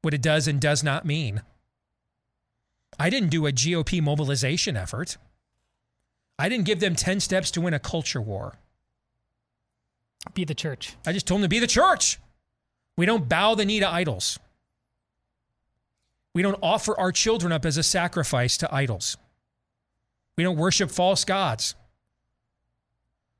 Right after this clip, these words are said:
Speaker 1: We don't give the government unconditional allegiance, you know, Christianity. We're in the world, but not of it. We give honor to those whom honor is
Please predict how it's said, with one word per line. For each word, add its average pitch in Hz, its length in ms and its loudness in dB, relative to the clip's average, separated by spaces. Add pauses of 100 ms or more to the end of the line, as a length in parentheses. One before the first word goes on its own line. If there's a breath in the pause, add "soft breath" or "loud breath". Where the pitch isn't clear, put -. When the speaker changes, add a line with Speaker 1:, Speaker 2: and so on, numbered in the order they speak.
(120)
Speaker 1:
We 170 100 2
don't 180 80 2
give 170 160 0
the 180 80 0
government 180 460 2
unconditional 185 800 0
allegiance, 165 640 -2
you 151 120 -2
know, 170 240 -2 (560)
Christianity. 156 600 -2 (400)
We're 143 80 0
in 196 180 2
the 185 80 2
world, 185 260 2
but 170 120 0
not 156 240 0
of 147 120 2
it. 113 140 -6 (840)
We 160 80 0
give 151 160 2
honor 190 240 2
to 202 120 0
those 185 340 2
whom 185 120 -2
honor 180 320 0
is 151 180 -2